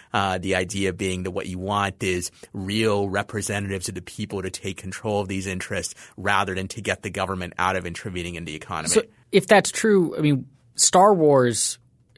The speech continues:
Speaker 2: shows up a lot on, I've, you see lists of libertarian movies. It's not uncommon to see Star Wars listed, often just because it's showing people fighting back against an oppressive regime.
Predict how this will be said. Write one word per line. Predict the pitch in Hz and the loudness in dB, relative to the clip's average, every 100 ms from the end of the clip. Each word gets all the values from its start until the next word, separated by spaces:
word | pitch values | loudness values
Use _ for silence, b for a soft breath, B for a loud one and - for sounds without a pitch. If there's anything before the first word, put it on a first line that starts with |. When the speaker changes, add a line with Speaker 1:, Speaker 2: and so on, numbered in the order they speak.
| - | -6
Speaker 2:
shows | - - 147 139 | 0 6 6 8
up | 147 139 | 6 4
a | |
lot | 127 117 110 107 | 2 4 4 2
on, | 101 98 | -2 -4
I've, | 95 110 - - | -6 -10 -12 -12
you | 104 | -4
see | - 127 | -2 0
lists | 113 110 - | 0 -2 -2
of | 98 90 | -6 -8
libertarian | 113 117 104 - 117 110 107 98 | -6 -4 -4 -4 -2 -2 -2 -4
movies. | 107 104 85 76 - - - - | -4 -4 -8 -6 -6 -6 -8 -6
It's | 127 | -2
not | 131 120 | 0 0
uncommon | 113 110 - 110 110 104 95 | 0 -2 -6 -4 -4 -4 -4
to | |
see | 92 - 92 87 | -2 -2 -4 -2
Star | - 95 90 | -2 -2 -6
Wars | 85 78 78 - - - - | -8 -10 -10 -6 -6 -6 -8
listed, | 107 92 - 92 80 82 | -4 -2 -2 -4 -8 -6
often | 117 104 - 98 | -4 -4 -4 -8
just | 98 - | -8 -8
because | - - 85 82 | -10 -8 -6 -6
it's | 78 - - | -2 -4 -4
showing | - 101 87 | -6 -6 -8
people | 82 90 85 | -10 -12 -10
fighting | - 82 80 78 | -10 -10 -10 -10
back | 78 80 87 | -10 -12 -12
against | 80 78 - - | -14 -10 -10 -10
an | |
oppressive | 82 - 85 - - | -12 -12 -14 -14 -16
regime. | - - 104 104 92 | -14 -10 -6 -6 -8